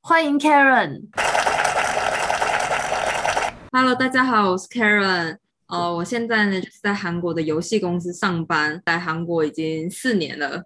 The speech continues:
Speaker 2: 然后我有一个 YouTube 频道叫做凯伦出品，欢迎大家追踪我的频道，<laughs> 会在里面分享一些韩国的生活，还有韩国上班族的日常。谢谢大家。
Speaker 1: 好，那我先问一下，你们韩国有在流行听 podcast 吗？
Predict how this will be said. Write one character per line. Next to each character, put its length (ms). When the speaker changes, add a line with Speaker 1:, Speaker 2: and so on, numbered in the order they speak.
Speaker 2:
然 100
后 100
我 80
有 160
一 60
个 180
YouTube 440
频 200
道 160
叫 140
做 200
凯 220
伦 180
出 220
品， 400
欢 140
迎 80
大 80
家 100
追 180
踪 140
我 80
的 80
频 240
道， 340
<laughs> 280
会 80
在 120
里 80
面 160
分 220
享 160
一 20
些 180
韩 280
国 260
的 160
生 260
活， 200
还 80
有 100
韩 220
国 180
上 220
班 180
族 140
的 100
日 220
常。 180
谢 80
谢 100
大 160
家。 540
Speaker 1:
好， 360
那 160
我 180
先 260
问 180
一 60
下， 280
你 120
们 320
韩 380
国 200
有 60
在 160
流 220
行 200
听 240
podcast 760
吗？ 240